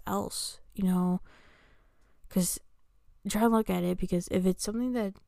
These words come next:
'Cause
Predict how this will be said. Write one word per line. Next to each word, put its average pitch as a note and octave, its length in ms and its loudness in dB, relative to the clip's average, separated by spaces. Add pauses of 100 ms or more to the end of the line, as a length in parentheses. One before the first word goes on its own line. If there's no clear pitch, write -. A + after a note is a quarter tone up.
(2000)
'Cause F#3 320 4